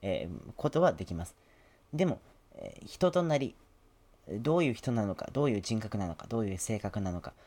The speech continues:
そういうことは声を聞くまでは分かりません。そういう人格の情報っていうのは声を通して、耳を通して知ることなんです。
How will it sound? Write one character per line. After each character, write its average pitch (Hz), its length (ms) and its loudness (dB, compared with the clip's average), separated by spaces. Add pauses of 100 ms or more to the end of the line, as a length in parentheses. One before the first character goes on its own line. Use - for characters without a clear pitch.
(140)
そ - 200 -2
う 190 40 4
い 202 80 2
う 208 60 2
こ 214 120 0
と 151 140 2
は 147 160 2
声 202 260 2
を 127 80 2
聞 - 120 -12
く 110 120 -2
ま 95 140 -2
で 95 100 0
は 107 220 0
分 90 80 -8
か - 120 -6
り 104 100 0
ま 113 160 -2
せ 110 140 -4
ん。 80 60 -6 (1000)
そ 156 140 -2
う 156 40 4
い 156 100 4
う - 20 0
人 156 260 0
格 180 400 0
の 175 140 0
情 131 200 2
報 131 160 -2
っ 123 40 -2
て - 100 -4
い 104 40 2
う 92 40 0
の 95 60 2
は 92 100 -2 (100)
声 214 260 2
を 107 80 2
通 104 220 2
し - 80 -6
て、 - 120 -8 (180)
耳 196 240 4
を 147 80 4
通 - 280 -2
し - 120 -2
て 156 160 0
知 - 200 -2
る - 80 -4
こ 90 100 -6
と - 100 -10
な 78 80 -6
ん 73 80 -8
で - 80 -14
す。 - 120 -20